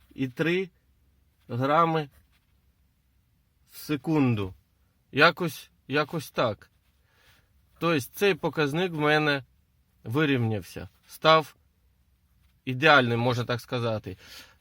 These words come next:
Те ж саме показує на приборці. А,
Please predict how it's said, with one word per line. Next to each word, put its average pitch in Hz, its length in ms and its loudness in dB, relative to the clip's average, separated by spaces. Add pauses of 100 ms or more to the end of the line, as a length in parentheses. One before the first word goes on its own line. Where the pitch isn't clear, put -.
(460)
Те 170 180 6
ж - 80 -4
саме 190 420 4
показує 160 520 2
на 151 160 0
приборці. 147 760 -2 (1000)
А, 131 760 2